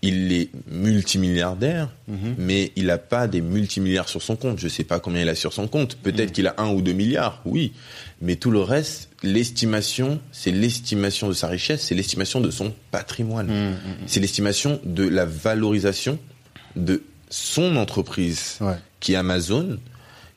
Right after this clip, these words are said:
Speaker 1: qui, à l'heure actuelle, s'il la vend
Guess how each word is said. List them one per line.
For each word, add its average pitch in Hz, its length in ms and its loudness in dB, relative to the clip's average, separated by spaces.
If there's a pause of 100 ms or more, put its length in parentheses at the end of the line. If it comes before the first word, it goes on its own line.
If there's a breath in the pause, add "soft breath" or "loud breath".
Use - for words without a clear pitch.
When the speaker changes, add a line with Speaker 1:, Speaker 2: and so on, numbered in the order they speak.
(140 loud breath)
Speaker 1:
qui, 233 320 2 (640)
à 135 100 -2
l'heure 131 200 4
actuelle, 127 280 2
s'il 143 340 2
la 90 140 4
vend 107 280 0